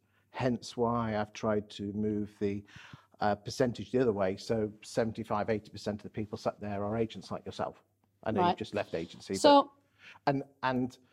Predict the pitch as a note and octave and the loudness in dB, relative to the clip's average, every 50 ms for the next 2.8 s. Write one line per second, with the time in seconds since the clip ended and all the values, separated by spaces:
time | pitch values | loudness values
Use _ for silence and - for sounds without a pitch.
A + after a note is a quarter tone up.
0 | _ _ _ _ _ _ _ _ _ _ - _ _ _ _ _ _ _ _ _ | _ _ _ _ _ _ _ _ _ _ -20 _ _ _ _ _ _ _ _ _
1 | _ _ _ - _ _ _ _ _ _ - _ - - - C3+ - - - - | _ _ _ -20 _ _ _ _ _ _ -20 _ -6 -2 -2 -2 -2 -4 -2 6
2 | C3+ D3 D3+ D3+ - - - - C#3 C#3 B2+ - A#2 G#2 G#2 | 8 8 8 8 4 0 2 2 4 4 4 2 0 0 0